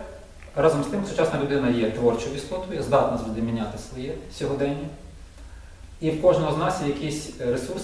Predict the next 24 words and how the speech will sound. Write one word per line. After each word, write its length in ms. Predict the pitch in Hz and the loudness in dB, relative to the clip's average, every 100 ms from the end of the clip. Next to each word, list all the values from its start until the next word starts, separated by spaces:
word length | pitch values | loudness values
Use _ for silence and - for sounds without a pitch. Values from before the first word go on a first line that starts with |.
| 139 | -6
який 240 | 127 143 | -6 -2
вона 160 | 135 135 | 0 0
може 200 | 139 127 | 0 -2
задіяти. 400 | 131 110 101 101 - - - - - - - - - - - | -2 -2 -4 -8 -12 -16 -18 -18 -20 -18 -18 -18 -20 -20 -10
Цей 160 | - 147 | -4 -2
ресурс 300 | 151 127 - 131 | 0 -2 -2 -4
можна 180 | 131 123 | -2 0
назвати, 440 | 123 127 123 117 110 - - - - - - - - - | 2 2 2 0 -6 -10 -16 -18 -18 -18 -18 -18 -16 -12
там, 120 | 107 104 104 | -10 -10 -14
з 160 | - - | -16 -8
сьогоднішньої 340 | 123 123 110 | -4 -2 -2
мови, 140 | 107 107 | -4 -4
своїми 320 | - 123 120 | -6 -4 -4
якимись 320 | 120 110 110 | -2 -4 -4
сильними 260 | 120 107 107 | -4 -2 -2
сторонами, 420 | - 170 160 127 | -2 -2 0 -2
сильними 320 | 127 120 113 | -2 -4 -4
психологічними 560 | 110 - 131 151 - 151 156 | -6 -8 -6 -6 -6 -8 -6
функціями. 400 | 143 - 139 131 127 - - - - - - - | -8 -6 -6 -6 -8 -12 -18 -18 -18 -18 -18 -4
Якщо 440 | 131 131 - 156 | -2 0 2 2
ж 160 | 147 143 | 2 -2
не 320 | 135 139 139 | 0 2 0
соціологічною 600 | 139 - 156 202 - 160 | -2 -6 -4 -4 -2 -2
мовою, 300 | 135 120 | 2 2